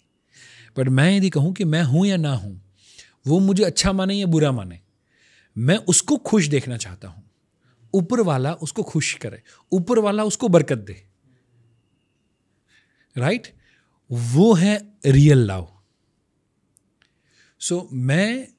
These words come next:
जब किसी को प्यार करता हूँ, तो मैं उसकी स्किल डेवलपमेंट के ऊपर फोकस करूँगा, मैं उसको डिसिप्लिन करने पे फोकस करूँगा। मैं उसको कहूँगा कि आपको सुबह में उठ के वॉक करना चाहिए, आपको जॉगिंग करना चाहिए। वो नहीं उठेगा,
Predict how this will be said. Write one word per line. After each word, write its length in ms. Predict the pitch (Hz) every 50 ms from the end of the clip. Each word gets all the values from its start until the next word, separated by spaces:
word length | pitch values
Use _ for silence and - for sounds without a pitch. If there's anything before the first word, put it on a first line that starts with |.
| _ _ -
जब 240 | 143 135 165 196 185
किसी 200 | - 190 165 202
को 120 | 190 220
प्यार 280 | 180 - 165 165 180 196
करता 300 | 170 190 175 165 - 196
हूँ, 340 | 185 180 214 240 254 214 _ -
तो 80 | 196
मैं 140 | 180 170 185
उसकी 300 | 214 190 180 - - 233
स्किल 360 | - - - - 202 202 196
डेवलपमेंट 420 | 185 170 165 175 165 156 170 165 151
के 100 | 143 165
ऊपर 160 | 147 156 143
फोकस 300 | - 131 117 113 117 104
करूँगा, 340 | - 113 110 107 107 113 117
मैं 120 | 139 165
उसको 220 | 180 160 - -
डिसिप्लिन 480 | 202 160 156 147 - 185 160 180 190 180
करने 220 | 170 165 147 147
पे 100 | 139 143
फोकस 320 | 139 110 123 113 - 120 -
करूँगा। 320 | - 110 113 113 113 110 - - - - - - _ -
मैं 120 | 113 131 160
उसको 280 | 185 185 - - 202
कहूँगा 340 | - - 165 175 185 185 190
कि 360 | 180 - 208 202 202 208 202 - - - - - - _ -
आपको 240 | - 143 139 - 196
सुबह 240 | - - 180 165 175
में 120 | 185 185
उठ 120 | 170 160 147
के 100 | - 185
वॉक 300 | 156 147 139 139 139 -
करना 240 | 160 143 143 139
चाहिए, 260 | 131 - - 123 123 127
आपको 200 | 120 - - 156
जॉगिंग 340 | 139 139 123 120 143 139
करना 260 | 127 135 120 123 123 123
चाहिए। 200 | 113 - 135 143
वो 60 | 160
नहीं 320 | 156 143 139 170 190 196
उठेगा, 500 | 196 185 165 - 175 175 185 202 247 269